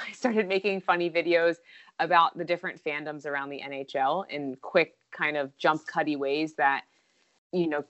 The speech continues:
keep, keep the pace moving along a little bit and gets to the point really quickly. So that's how the videos came about. And I'm just a huge hockey fan, really. I've loved, I,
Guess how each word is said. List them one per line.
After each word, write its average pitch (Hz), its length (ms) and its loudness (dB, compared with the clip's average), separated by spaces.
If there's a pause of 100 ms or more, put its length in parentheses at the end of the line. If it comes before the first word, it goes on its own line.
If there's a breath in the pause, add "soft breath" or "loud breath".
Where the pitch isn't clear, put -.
(560)
keep, 214 440 0
keep 214 240 2
the 202 80 8
pace 190 360 4
moving 185 280 6
along 165 380 6
a 180 40 -4
little 190 220 2
bit 220 260 -2
and 151 200 -8
gets 165 220 0
to 175 60 -2
the 160 60 0
point 160 300 -8
really 160 240 -4
quickly. 160 420 -10
So 160 200 -14
that's 175 260 -6
how 185 160 -4
the 165 120 -4
videos 156 520 -2
came 156 220 -10
about. 147 480 4
And 143 140 -14 (640)
I'm 190 60 -8
just 240 220 -4
a - 20 0
huge 214 240 0
hockey 165 320 2
fan, 135 220 -4
really. 135 180 -4
I've 135 240 -4
loved, 151 280 4
I, 139 180 2